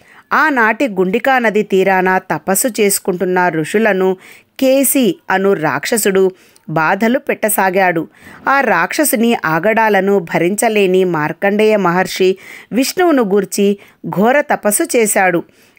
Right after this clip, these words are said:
మహర్షి తపస్సును మెచ్చిన విష్ణువు ప్రత్యక్షమై రాక్షసునిపై అనేక రకమైన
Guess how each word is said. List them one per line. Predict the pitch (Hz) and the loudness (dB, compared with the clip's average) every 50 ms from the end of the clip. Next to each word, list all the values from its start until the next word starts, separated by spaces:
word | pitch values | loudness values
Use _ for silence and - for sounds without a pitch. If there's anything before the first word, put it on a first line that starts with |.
| _ - | _ -2
మహర్షి | 175 180 175 208 285 302 - 359 | -2 0 2 0 0 0 -2 -4
తపస్సును | - - 220 180 - - 226 - - 277 277 | -4 -2 -4 -2 -2 -2 -2 -2 -2 -2 -2
మెచ్చిన | 269 247 214 - - - 190 196 196 196 | 0 0 0 -2 -2 -2 0 0 2 2
విష్ణువు | 180 156 165 - - - 214 220 220 214 | 0 0 -2 -4 -4 -2 0 0 0 0
ప్రత్యక్షమై | 208 - 165 156 - - 185 185 - - 240 220 262 302 294 208 160 - - - - - - - - | 0 -2 -6 -6 -4 -4 -6 -6 -4 -4 -2 0 0 2 2 0 0 -2 -8 -18 -20 -20 -18 -8 -4
రాక్షసునిపై | 180 202 208 220 285 - - - 320 - 294 247 226 - 214 208 208 214 - - | -2 0 0 0 -2 -2 -4 -4 -2 -2 0 -2 0 0 0 0 0 0 0 -2
అనేక | 170 160 165 165 196 233 240 - 269 | -4 -4 -2 0 0 0 0 0 0
రకమైన | 226 208 202 202 190 202 196 196 196 196 190 190 | 0 0 0 0 0 0 0 2 2 0 0 -2